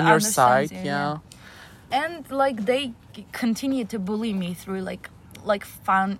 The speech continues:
Speaker 2: finding my special accounts that I didn't
Speaker 1: Uh-huh.
Speaker 2: use my name because I was scared that they would find me.
Speaker 1: Oh my God.
Speaker 2: And, like, I changed my school, my phone number, so
Speaker 1: Oh
Speaker 2: it
Speaker 1: my
Speaker 2: was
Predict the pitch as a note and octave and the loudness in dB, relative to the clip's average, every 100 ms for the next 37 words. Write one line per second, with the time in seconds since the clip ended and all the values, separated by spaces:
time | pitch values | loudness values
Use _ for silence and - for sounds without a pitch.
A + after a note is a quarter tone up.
0 | - G3 G3+ G3 F#3+ F3+ F3 F3+ - - | -2 0 0 0 0 0 -2 -4 -6 0
1 | F#3 - F3+ E3+ - E3+ E3+ E3+ - F3+ | 0 -2 -2 -2 0 0 0 -2 0 2
2 | F3 F3 F3+ - G3+ F#3+ F#3+ F3 F3 E3+ | 4 2 -2 -2 0 -2 -2 0 2 2
3 | E3+ E3+ F3+ G#3 F#3+ F3 F3+ - F3+ F3 | 0 -4 -4 -4 0 0 -2 -6 -2 -2
4 | - E3+ F3+ F3 E3+ F3 - - - - | -2 -6 -4 -4 -4 -4 -10 -20 -20 -20
5 | - F#3 E3+ E3 F3 C#3+ C3 B2 A#2+ - | 4 4 4 0 -4 -4 -4 -4 -4 -4
6 | - - A3 A3 G#3+ A3 G#3 - G3+ G#3 | -8 -2 0 2 2 2 2 0 -2 -2
7 | G3 G3+ G3+ G3+ - - - C#4 C#4 C#4+ | 2 4 2 0 -6 -8 -4 2 4 4
8 | B3 F3+ F3+ - G3+ G#3+ A#3 A#3+ A#3+ A#3 | 6 4 2 -2 2 4 4 6 6 4
9 | A#3 A3+ - - G#3 | 0 0 0 -2 -2